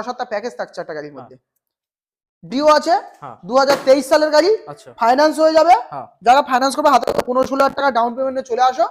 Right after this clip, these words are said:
Speaker 2: আচ্ছা।
Speaker 1: ফাইন্যান্স করে দেবো। আর যারা ক্যাশ টাকায় কিনবে, গাড়িটার দাম থাকছে ছেচল্লিশ হাজার টাকা।
Speaker 2: হুম।
Speaker 1: গাড়ি কিনলে ফুল ট্যাঙ্ক পেট্রোল,
Speaker 2: ওকে।
Speaker 1: হেলমেট, ইন্স্যুরেন্স আপডেট, ডেলিভারি ফ্রি।
Speaker 2: ওকে।
Speaker 1: আর প্রত্যেকটা গাড়িতে দাদা ছ মাসের তো ইঞ্জিন গ্যারান্টি থাকছেই,
Speaker 2: থাকবে।
Speaker 1: কম্পালসারি।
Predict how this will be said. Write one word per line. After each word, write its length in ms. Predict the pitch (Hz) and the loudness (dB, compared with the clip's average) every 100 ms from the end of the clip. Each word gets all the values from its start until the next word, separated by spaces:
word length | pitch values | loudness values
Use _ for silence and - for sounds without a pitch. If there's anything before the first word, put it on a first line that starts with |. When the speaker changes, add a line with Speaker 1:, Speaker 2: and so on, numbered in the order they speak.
| - | -6
Speaker 2:
আচ্ছা। 160 | 147 - | -18 -6
Speaker 1:
ফাইন্যান্স 260 | 233 262 262 | -4 -4 -6
করে 120 | 277 277 | -6 -2
দেবো। 140 | 311 453 - _ _ _ _ _ _ _ _ - | -2 -4 -8 _ _ _ _ _ _ _ _ -8
আর 80 | 196 - | -4 0
যারা 140 | 269 | 0
ক্যাশ 220 | 262 247 247 | 0 -4 -2
টাকায় 180 | 311 311 | -4 -2
কিনবে, 180 | 254 302 269 | -4 -4 -2
গাড়িটার 220 | 233 247 | -2 -4
দাম 120 | 233 | -6
থাকছে 200 | 240 254 240 | -8 -14 -14
ছেচল্লিশ 400 | - 233 294 277 269 | -12 -10 -8 -8 -6
হাজার 200 | 302 302 | -6 -4
টাকা। 140 | 294 330 - - | -4 -4 -6 -12
Speaker 2:
হুম। 120 | 160 139 | -20 -6
Speaker 1:
গাড়ি 160 | 208 247 262 | -4 -4 -6
কিনলে 200 | 269 285 | -6 -6
ফুল 200 | 262 240 | -6 -10
ট্যাঙ্ক 160 | 247 240 | -10 -8
পেট্রোল, 360 | 220 - 349 415 - | -10 -2 0 0 -4
Speaker 2:
ওকে। 120 | 139 196 | -8 -6
Speaker 1:
হেলমেট, 300 | 240 294 349 240 | -4 -4 -4 -6
ইন্স্যুরেন্স 280 | 214 247 240 | -10 -8 -6
আপডেট, 260 | 226 285 214 | -6 -6 -6
ডেলিভারি 280 | 202 185 160 | -8 -10 -14
ফ্রি। 100 | 135 _ _ _ 135 | -20 _ _ _ -14
Speaker 2:
ওকে। 140 | 139 | -4
Speaker 1:
আর 80 | 196 - - | -4 -4 -4
প্রত্যেকটা 540 | 320 330 359 359 339 262 | -6 -4 -10 -4 -4 -2
গাড়িতে 240 | 214 285 320 | -4 -4 -4
দাদা 200 | 294 330 330 | -2 -4 -4
ছ 20 | - | -6
মাসের 360 | 233 240 285 277 | -6 -4 -6 -6
তো 80 | 294 285 269 | -4 -2 -4
ইঞ্জিন 240 | 240 247 247 | -10 -16 -12
গ্যারান্টি 300 | 220 220 220 240 | -10 -10 -14 -20
থাকছেই, 420 | - _ - 156 170 | -20 _ -10 -10 -12
Speaker 2:
থাকবে। 140 | - | -8
Speaker 1:
কম্পালসারি। 420 | 226 226 196 160 | -6 -6 -8 -12